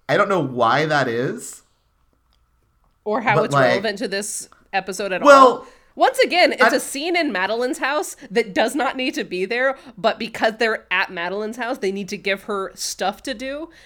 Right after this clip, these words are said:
Speaker 2: And so it's just, like, little quippy conversations back and forth that have no
Speaker 1: Well, I
Speaker 2: bearing on plot or character, but are there for, I don't know, reasons.
Speaker 1: I think, like, the idea is,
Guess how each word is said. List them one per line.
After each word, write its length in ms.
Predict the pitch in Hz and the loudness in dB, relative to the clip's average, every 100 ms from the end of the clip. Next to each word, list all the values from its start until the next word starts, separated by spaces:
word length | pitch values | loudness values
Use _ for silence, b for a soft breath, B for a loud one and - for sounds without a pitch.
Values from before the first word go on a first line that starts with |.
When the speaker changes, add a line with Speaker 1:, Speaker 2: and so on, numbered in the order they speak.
| 269 | -10
Speaker 2:
And 140 | 220 226 | -8 -4
so 160 | 233 | -4
it's 160 | 220 214 | -4 -4
just, 300 | - 247 - | -2 -2 -2
like, 300 | 262 226 - | -4 -4 -8
little 360 | 180 208 233 220 | -8 -2 -2 -2
quippy 460 | - 240 254 226 | -4 -4 -4 -6
conversations 880 | 254 220 208 196 202 226 208 175 175 | -4 -4 -4 -6 -6 -8 -10 -14 -12
back 240 | 165 170 | -10 -8
and 180 | 165 170 | -10 -12
forth 380 | 170 170 180 - b b - | -10 -8 -8 -10 b b -4
that 140 | 202 | -2
have 200 | 208 190 | -2 -2
no 120 | 208 | 4
Speaker 1:
Well, 160 | 247 202 | 6 6
I 100 | 208 | 4
Speaker 2:
bearing 260 | 208 185 | 2 -2
on 160 | 175 185 | -6 -6
plot 280 | 185 190 190 | -2 -2 -2
or 80 | 180 | -2
character, 720 | 202 214 175 - 165 165 165 b - | -4 -4 -6 -8 -10 -10 -14 b -8
but 140 | 180 | -4
are 140 | 180 190 | -4 -2
there 280 | 185 196 | -2 -2
for, 360 | 208 190 180 170 _ 160 | -4 -8 -8 -10 _ -10
I 80 | |
don't 100 | 196 | -8
know, 300 | 175 165 185 185 _ _ _ _ _ _ 233 | -8 -10 -12 -14 _ _ _ _ _ _ -14
reasons. 520 | 170 165 214 233 - | -12 -10 -10 -12 0
Speaker 1:
I 160 | 226 302 | 2 2
think, 440 | 302 269 277 - | 0 -2 -2 -2
like, 280 | 220 202 - | 0 0 -2
the 180 | 160 - | -6 -4
idea 1160 | 165 151 - - 139 175 226 277 302 294 - - | -6 -8 -18 -14 -8 -6 -4 -4 -4 -4 -8 -12
is, 400 | 151 147 131 - | -6 -4 -4 -8